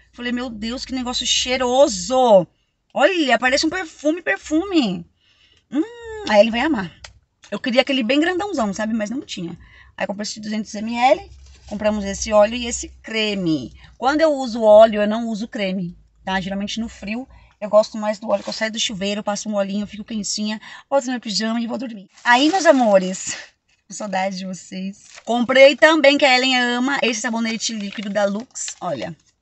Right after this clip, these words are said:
Queria do grande, também não tinha. Peguei esse pequenininho mesmo, a gente sempre gosta desse. Ela tem até o frasco, né? Aí eu só compro o refri-, o refil <laughs> e ela vai colocando dentro. Mas eu queria o da embalagem grande.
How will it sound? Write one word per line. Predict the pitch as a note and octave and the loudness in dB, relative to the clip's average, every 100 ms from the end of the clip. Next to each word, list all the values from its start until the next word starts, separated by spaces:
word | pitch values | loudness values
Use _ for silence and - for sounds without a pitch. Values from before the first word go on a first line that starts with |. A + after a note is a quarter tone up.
| _ - - - | _ -20 -20 -12
Queria | A3 A#3+ | -4 -4
do | A#3+ | -2
grande, | G#3+ A3 A#3 A3 | -2 0 -2 -4
também | G#3+ G#3+ | -6 -4
não | A#3+ | -6
tinha. | D4 - G#3+ G#3 G#3+ A3+ B3+ C#4 _ _ | -6 -6 -4 -4 -4 -6 -8 -12 _ _
Peguei | G3 G3 | -12 -10
esse | G3+ - | -10 -12
pequenininho | G#3+ - G#3+ G#3 G3+ | -16 -12 -10 -8 -8
mesmo, | G3+ F#3+ G3 | -8 -8 -8
a | G3+ | -10
gente | G3 | -10
sempre | - C4 C#4+ | -12 -12 -8
gosta | A3 A3 - | -6 -6 -8
desse. | G#3 - G2+ - - - - - - | -10 -8 -10 -14 -20 -20 -20 -20 0
Ela | G3 G#3 | 2 2
tem | A3 G#3+ | 0 -4
até | G#3+ A3+ A3+ | -2 0 0
o | D4+ D4+ | 0 -6
frasco, | - G#3+ A3+ - - - | -2 2 2 0 -8 -12
né? | G#3 G#3 | -6 -4
Aí | G#3 G3+ | -2 -2
eu | |
só | - | -4
compro | - G#3 A3+ | -8 -10 -8
o | |
refri-, | B3 - G#3+ G#3+ - | -10 -10 -10 -10 -8
o | |
refil | F#3 A3 - A3+ C4 | -8 -8 -8 -6 -4
<laughs> | G4+ - _ - _ - | -6 -10 _ -20 _ -8
e | - F4 C4 - C#5+ D#5 C#5 | -6 -8 -12 -2 8 10 8
ela | C5+ | 4
vai | C5 | 2
colocando | C5 B4+ B4 A4+ A4+ | 0 0 0 -4 -4
dentro. | A4 A#3 G3 G#3+ | -2 -2 -2 -4
Mas | A3 | -6
eu | A#3+ | -6
queria | B3+ A#3 A#3+ | -6 -4 -4
o | - A3 | -4 -2
da | A3+ | 0
embalagem | A#3 A3 G#3+ A#3+ | 2 4 4 0
grande. | C#4+ G#3+ E3 E3 D#3+ F3 | -2 -2 0 -2 -6 -10